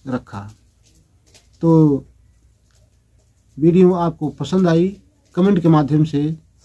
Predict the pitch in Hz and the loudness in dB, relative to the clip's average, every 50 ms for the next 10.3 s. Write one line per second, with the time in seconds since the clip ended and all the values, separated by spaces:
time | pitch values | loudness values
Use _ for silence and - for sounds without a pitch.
0 | _ 147 147 156 139 120 120 - 113 104 98 95 - _ _ _ _ _ _ _ | _ -4 -2 -2 -2 -2 -6 -8 -10 -14 -14 -16 -20 _ _ _ _ _ _ _
1 | _ _ _ _ _ _ _ - 147 151 160 156 143 147 147 170 208 240 247 - | _ _ _ _ _ _ _ -8 -2 0 2 2 2 2 2 2 2 0 -2 -4
2 | - _ _ _ _ _ _ _ _ _ _ _ _ _ _ _ _ _ _ _ | -10 _ _ _ _ _ _ _ _ _ _ _ _ _ _ _ _ _ _ _
3 | _ _ _ _ _ _ _ _ _ _ _ _ _ _ _ _ _ - 160 - | _ _ _ _ _ _ _ _ _ _ _ _ _ _ _ _ _ -14 -8 -2
4 | 185 202 196 - 196 185 151 160 175 214 214 190 185 170 - 175 170 165 - 165 | -2 0 0 2 2 2 2 2 2 4 4 4 4 4 2 0 -2 -2 -2 -2
5 | 160 160 156 - _ - 156 156 - 160 156 156 143 135 - 147 147 139 - 143 | -2 -2 -4 -6 _ -20 -16 -8 -2 0 0 0 0 -2 -4 -6 -6 -6 -4 -4
6 | 131 147 - 143 139 135 135 135 135 143 160 160 160 147 135 127 120 - - 120 | -4 -4 -4 -2 0 0 2 0 0 -2 -4 -6 -4 -4 -4 -4 -6 -8 -10 -14
7 | 117 110 107 107 - - _ _ _ - 165 180 175 180 185 165 170 170 170 - | -14 -14 -14 -16 -18 -20 _ _ _ -2 0 0 2 2 4 2 2 2 0 -2
8 | 151 147 156 220 208 165 156 160 185 208 202 - _ _ _ _ _ - 165 143 | -2 -2 0 2 4 4 4 2 2 -2 -4 -10 _ _ _ _ _ -2 0 2
9 | 143 160 196 202 - - - 139 139 175 208 190 - 180 170 - 180 160 156 147 | 2 2 2 0 -2 -6 -8 -6 -4 -4 -4 -4 -4 -6 -2 0 2 2 2 2
10 | 147 175 220 247 247 | 2 0 0 -2 -4